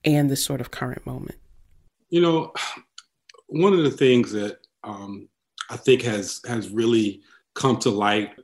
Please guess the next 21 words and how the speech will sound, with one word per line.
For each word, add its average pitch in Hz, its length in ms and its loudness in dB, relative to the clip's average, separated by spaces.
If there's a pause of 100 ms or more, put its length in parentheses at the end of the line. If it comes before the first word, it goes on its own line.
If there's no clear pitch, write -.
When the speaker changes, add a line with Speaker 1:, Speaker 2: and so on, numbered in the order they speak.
(180)
Speaker 2:
Black 147 280 -6
folks 185 260 0
are 113 120 -2
exhausted. 98 520 -10 (680)
Black 165 160 -4 (280)
folks, - 580 -4 (440)
it's - 240 0
tiring, 110 580 2 (400)
right, 117 300 -6
to, 120 140 -4
to 123 160 -4
be 123 180 -4
a 107 40 -8
Black 120 300 -4
person 117 300 -2
in 110 80 0
America 110 540 -2
and 110 120 -8
to 117 80 -8
constantly 120 480 -2
have 110 440 -6